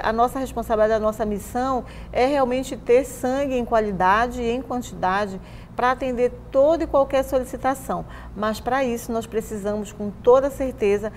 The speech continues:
da parceria de todos. E aí a rede hospitalar, eh, nesse momento se constitui um dos principais parceiros, porque os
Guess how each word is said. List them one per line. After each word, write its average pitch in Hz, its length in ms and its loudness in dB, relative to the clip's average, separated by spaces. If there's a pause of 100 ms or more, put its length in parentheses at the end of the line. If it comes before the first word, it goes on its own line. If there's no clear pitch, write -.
(220)
da 208 160 0
parceria 226 580 0
de 240 120 -8
todos. 185 480 -2
E 277 80 0
aí 277 460 2
a 214 140 2
rede 262 340 2
hospitalar, 214 800 -2 (500)
eh, 202 180 0
nesse 247 280 4
momento 254 320 0
se - 160 -6
constitui 302 580 -2
um 311 80 -2
dos 294 140 -8
principais 311 560 0
parceiros, 190 720 0 (360)
porque 277 640 0
os 233 600 -2